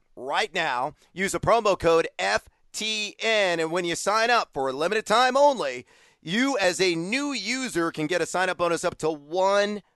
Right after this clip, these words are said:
thousand dollars. That's right, one thousand dollars.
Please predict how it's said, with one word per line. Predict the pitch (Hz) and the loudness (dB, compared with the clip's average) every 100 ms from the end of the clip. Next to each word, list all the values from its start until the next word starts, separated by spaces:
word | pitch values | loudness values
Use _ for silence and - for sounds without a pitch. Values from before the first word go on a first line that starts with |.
| _ | _
thousand | - - 175 185 196 175 180 180 | -14 -2 2 2 2 0 -2 0
dollars. | 175 175 180 151 120 120 | 2 2 2 -2 -6 -8
That's | 147 | -8
right, | 143 160 139 120 | -4 -2 -2 -6
one | 123 170 196 208 | -6 0 2 0
thousand | 202 180 185 190 175 170 | -2 -2 0 0 -2 -4
dollars. | 175 175 170 165 147 135 127 - | -2 0 2 2 0 -4 -8 -12